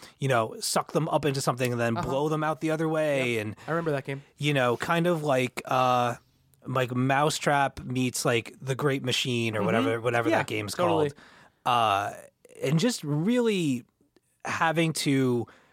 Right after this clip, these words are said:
Speaker 1: the first time to sit there and critically think my way through levels where I wasn't just, you know,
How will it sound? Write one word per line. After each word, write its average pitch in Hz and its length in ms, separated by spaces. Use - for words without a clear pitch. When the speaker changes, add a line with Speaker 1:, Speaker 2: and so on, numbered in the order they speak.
Speaker 1:
the 147 100
first 180 320
time 147 240
to 123 100
sit - 340
there 120 440
and 117 200
critically 135 720
think 139 460
my 120 220
way 117 300
through 120 600
levels 110 500
where 120 160
I 117 100
wasn't 120 380
just, - 420
you 135 100
know, 107 400